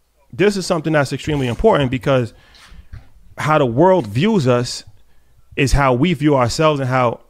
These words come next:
other people are viewing us. And I mean, it's cool.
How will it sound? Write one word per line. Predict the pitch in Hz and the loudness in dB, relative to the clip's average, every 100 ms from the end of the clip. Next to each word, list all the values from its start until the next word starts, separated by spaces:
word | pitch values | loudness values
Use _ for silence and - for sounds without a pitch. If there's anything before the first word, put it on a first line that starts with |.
| _ _ - | _ _ -2
other | 139 151 | 0 2
people | 151 147 120 | 0 0 0
are | 107 | -2
viewing | 117 175 131 | 2 2 2
us. | 113 117 - - - _ _ _ | 0 -4 -14 -20 -20 _ _ _
And | 143 135 120 - - - - - 139 | 0 2 0 -4 -12 -14 -12 -6 0
I | |
mean, | 156 170 | 2 0
it's | 175 | 0
cool. | 220 226 143 - | 0 2 0 -4